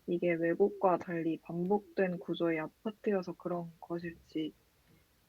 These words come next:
아니면 그렇지만 좁은 영토에 많은 인구를 담기 위해 최적화되어 있는 아파트를 변화시킬 수 있을지에 대해 논의해보고자 해.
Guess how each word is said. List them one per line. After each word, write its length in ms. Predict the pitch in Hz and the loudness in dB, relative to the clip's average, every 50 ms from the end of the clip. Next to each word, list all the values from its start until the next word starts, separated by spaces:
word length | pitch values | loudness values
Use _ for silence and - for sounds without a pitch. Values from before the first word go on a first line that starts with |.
| _ - | _ -12
아니면 400 | - 175 170 170 170 165 160 165 - | -8 -6 -4 -4 -4 -6 -8 -10 -8
그렇지만 600 | - - 185 190 - _ - 196 196 226 294 285 _ | -4 -2 -2 -2 -2 _ -4 0 0 0 0 -2 _
좁은 340 | - - 190 190 190 196 180 | 2 2 4 4 4 2 2
영토에 500 | 175 170 175 175 - - 185 196 220 233 240 | 0 -4 -4 -6 -6 -4 -2 0 0 -2 -2
많은 320 | - 180 180 180 185 185 175 | -2 0 0 0 0 0 -2
인구를 340 | 165 165 170 175 175 170 | -4 -4 0 0 0 0
담기 460 | 165 - 175 170 170 - - 190 185 170 | 0 -2 -10 -10 -12 -4 0 0 2 2
위해 420 | 160 165 175 190 185 175 165 - _ | 0 0 -2 -2 -2 -2 -4 -10 _
최적화되어 720 | - 254 269 294 294 - 233 202 180 - 175 175 175 175 | -8 -4 -4 -2 -2 0 -2 -2 0 0 -2 -2 0 -2
있는 220 | 170 165 160 151 | -4 -6 -8 -12
아파트를 880 | 151 147 _ _ 196 190 - - - 175 165 165 165 165 170 170 160 156 - _ _ _ _ _ _ _ _ _ _ _ _ _ | -12 -14 _ _ -8 -8 -8 -4 -4 -2 -2 0 0 2 2 2 0 -2 -6 _ _ _ _ _ _ _ _ _ _ _ _ _
변화시킬 680 | 190 190 202 214 214 208 208 - - - - 247 247 | 0 2 4 4 4 2 0 -2 -4 0 0 0 0
수 140 | 247 - 185 | 0 0 -2
있을지에 1000 | 165 151 _ _ _ _ _ - 185 180 175 170 _ - - 175 175 175 160 160 | -2 -2 _ _ _ _ _ -6 -2 -2 -2 -4 _ -8 -2 0 2 2 2 0
대해 300 | - - - 160 156 156 151 | -2 -4 -2 -2 -2 -4 -4
논의해보고자 880 | 156 160 165 175 180 180 180 170 175 - 170 165 170 165 160 - 160 165 | -4 -4 -2 -2 -2 0 -2 -2 -2 -4 -4 -4 -2 -4 -6 -4 -6 -4
해. 280 | 185 196 180 165 175 | -2 -2 -2 -2 -4